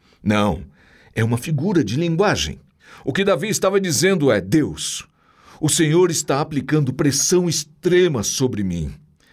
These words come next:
É como se Davi estivesse na mão de Deus e Deus estivesse fechando a sua mão e o esmagando. Às vezes as pessoas pensam que se nós pecarmos,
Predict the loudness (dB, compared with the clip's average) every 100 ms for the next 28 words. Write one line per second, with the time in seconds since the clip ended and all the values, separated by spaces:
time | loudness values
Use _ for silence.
0 | _ _ -16 -4 -2 0 -4 -2 -2 -2
1 | -6 -4 -2 -2 -2 0 0 2 0 0
2 | -2 -2 2 2 2 -4 -6 2 2 2
3 | -4 -6 -2 -2 -4 -4 -4 -2 -4 -2
4 | 0 0 -2 -2 -4 -6 -2 0 0 0
5 | 2 2 -2 -2 -2 -2 -4 -6 -2 -2
6 | -2 -6 -14 _ _ _ -20 -20 -20 -6
7 | -2 -2 0 -2 -2 -2 -2 0 -2 0
8 | 0 0 0 0 -2 -4 -4 -4 -4 -2
9 | -2 2 0 2 -2 0 0 0 -4 -4
10 | -6